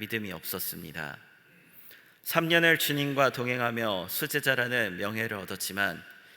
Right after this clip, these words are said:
이 밤 세 번의 부인으로 모든 것이 무너지게 됩니다. 베드로는 닭이 울 때에 주님께서 "내가 나를 세 번 부인하리라" 말씀하셨던 것이 기억나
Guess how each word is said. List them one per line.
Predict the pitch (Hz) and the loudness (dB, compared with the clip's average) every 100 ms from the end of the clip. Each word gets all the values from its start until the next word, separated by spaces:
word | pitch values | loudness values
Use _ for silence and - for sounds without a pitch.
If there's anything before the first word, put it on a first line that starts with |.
| - _ | -20 _
이 | - 117 | -4 -4
밤 | 110 104 92 82 85 87 - - | -2 0 0 -2 -8 -18 -14 0
세 | 143 | 2
번의 | 135 123 | 2 0
부인으로 | 120 110 104 98 98 113 92 - - - _ | -2 -4 -6 -6 -4 -2 -2 -8 -20 -20 _
모든 | 113 113 123 117 | -2 -2 -2 -6
것이 | 104 - - 85 80 - | -4 -4 -4 -6 -12 -14
무너지게 | 90 90 87 90 82 78 - | -10 -8 -8 -8 -10 -10 -12
됩니다. | 90 80 80 76 - - - - - - - - - - - _ | -14 -10 -6 -8 -8 -16 -20 -20 -20 -20 -20 -20 -20 -20 -20 _
베드로는 | 143 165 165 165 160 | 4 6 6 6 6
닭이 | 143 143 151 | 6 6 4
울 | 135 - | 0 2
때에 | 127 123 123 101 90 87 | 6 6 6 4 -2 -4
주님께서 | - 135 131 127 113 123 104 87 90 104 | -4 -2 -2 -2 -2 0 0 -2 -6 -6
"내가 | 107 107 117 | -2 0 2
나를 | 107 104 98 | 2 0 -2
세 | - 135 | -2 -2
번 | 131 113 | -2 -4
부인하리라" | - 113 110 104 95 95 87 - - - - - - - | -4 -6 -4 -4 -2 -2 -2 -6 -14 -20 -20 -20 -20 4
말씀하셨던 | 117 120 - 147 143 - 139 | 6 6 6 4 2 2 0
것이 | 127 117 120 | 2 0 0
기억나 | - 117 104 101 104 90 82 | -2 -4 -4 -4 -2 -2 -4